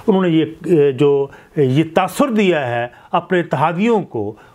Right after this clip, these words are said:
खुसूसन मुस्लिम लीग नून की क़यादत को, कि वो उनके रहीने मिन्नत नहीं, वो अकेले ही, ए, हुकूमत के लिए टफ टाइम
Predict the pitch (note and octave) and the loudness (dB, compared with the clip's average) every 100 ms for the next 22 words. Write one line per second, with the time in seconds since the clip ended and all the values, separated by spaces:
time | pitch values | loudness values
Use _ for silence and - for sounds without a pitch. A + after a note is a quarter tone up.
0 | _ - G#3 G3+ G#3+ G#3 E3 B2+ D#3 C#3 | _ -2 -2 0 0 0 -2 -2 -2 0
1 | B2+ G3 C4 C4 G#3+ G#3+ D#3+ C#3 B2 - | 0 2 2 2 0 0 -2 -2 -6 -10
2 | G2+ G#2 - - _ F#3 F#3+ F#3+ D3+ D3+ | -12 -12 -18 -20 _ 0 0 -2 -4 0
3 | F3+ G#3+ E3+ F#3 F3 F3 D3+ D3+ D#3+ C#3+ | 2 2 0 -2 0 0 2 0 0 -2
4 | B2+ A#2+ A2 A2 A2 C#3+ C3+ C3+ - - | -4 -6 -4 -4 -2 -2 -4 -10 -20 -4
5 | C#3+ - E3+ E3 G3 G3 F#3 C3 D3+ D#3+ | -2 0 -2 0 0 2 2 2 2 0
6 | D#3+ - - D3+ C#3+ D3+ D#3+ D3 B2 E3 | -2 -18 -8 -2 0 0 -2 -6 -2 2
7 | D3+ C#3 G#2 A#2+ - - - - F#2 | 2 0 -2 -4 -2 -4 -2 -6 -6